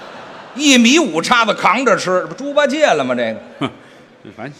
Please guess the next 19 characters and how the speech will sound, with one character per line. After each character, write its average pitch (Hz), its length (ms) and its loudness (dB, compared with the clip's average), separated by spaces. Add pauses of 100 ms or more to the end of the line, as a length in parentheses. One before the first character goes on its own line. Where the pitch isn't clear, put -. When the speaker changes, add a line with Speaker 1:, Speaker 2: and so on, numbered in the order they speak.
(140)
Speaker 2:
叉 156 240 -6
子 139 80 -6
呗， 131 60 -6
是 139 60 -2
吧？ 160 140 0 (220)
Speaker 1:
嗯。 117 340 -8 (520)
Speaker 2:
嗯。 101 140 -14 (680)
Speaker 1:
刀 110 160 -8
叉， 113 200 -10 (440)
哎。 85 140 -14
Speaker 2:
哎。 85 460 -12 (240)
Speaker 1:
是。 98 220 -18 (420)
Speaker 2:
是。 - 80 -20 (420)
中 143 120 -8
国 135 80 -6
人 127 80 -6
拿 139 120 -6
筷 - 160 -10 (100)
子。 - 80 -20